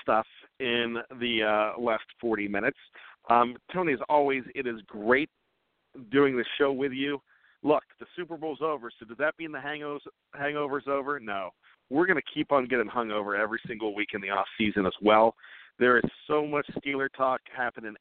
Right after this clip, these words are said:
every single week. That's why you stay here on Behind the Steel Curtain.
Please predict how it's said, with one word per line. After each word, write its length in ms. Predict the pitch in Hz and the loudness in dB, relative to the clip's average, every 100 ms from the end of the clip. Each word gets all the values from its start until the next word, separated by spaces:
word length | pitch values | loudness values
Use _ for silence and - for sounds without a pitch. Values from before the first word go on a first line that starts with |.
| _ | _
every 360 | 131 120 131 127 - | -2 -2 -8 -10 -8
single 380 | 135 117 104 | -6 -4 -4
week. 240 | 101 131 135 - - - - _ | -4 -6 -6 -14 -20 -20 -20 _
That's 180 | 156 170 | 0 0
why 220 | 147 147 135 123 | -6 -4 -4 -8
you 360 | 120 170 135 101 - | -14 -10 -10 -12 -8
stay 240 | 127 117 | -4 -4
here 280 | 117 110 107 | -6 -6 -6
on 140 | 104 104 | -8 -10
Behind 280 | 98 95 | -14 -16
the 80 | 95 - | -18 -12
Steel 180 | 95 90 | -10 -6
Curtain. 380 | 92 85 - | -6 -6 -10